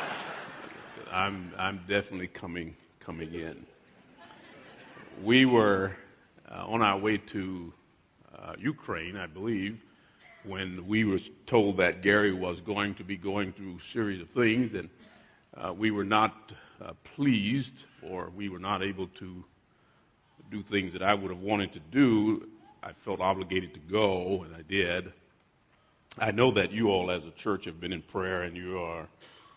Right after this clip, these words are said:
concerned, and you wanted to certainly, uh, respond in a Christian way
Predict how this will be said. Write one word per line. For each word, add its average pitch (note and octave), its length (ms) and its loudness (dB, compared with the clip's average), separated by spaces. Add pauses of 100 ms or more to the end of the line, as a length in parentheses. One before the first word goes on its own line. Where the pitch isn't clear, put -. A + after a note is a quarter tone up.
(160)
concerned, F2+ 640 -4
and E2+ 220 -6
you F2+ 100 -12
wanted F2 320 -12
to D2+ 80 -16
certainly, F2 480 -4 (760)
uh, - 140 -20
respond G2 680 0
in F2 100 -8
a E2+ 80 -8
Christian F2+ 760 -4
way F#2 540 2